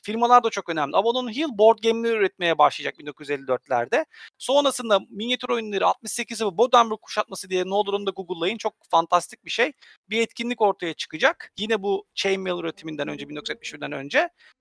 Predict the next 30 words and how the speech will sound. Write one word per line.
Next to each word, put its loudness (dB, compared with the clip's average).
O 4
devreye 4
girecek. -4
Orada 8
Gary 2
Gygax 2
iyice -2
hype 4
yapacak 0
ve 4
Chainmail 0
üretecek. -4
Sonra -2
seksen -2
üç -12
bugün -10
artık -2
ne 0
var? 4
Games 6
Workshop 4
var. -4
Warhammer. 6
Zaten 2
franchise 4
her 10
yerde 4
biliyorsunuz. -8
Bir -10
tane, 2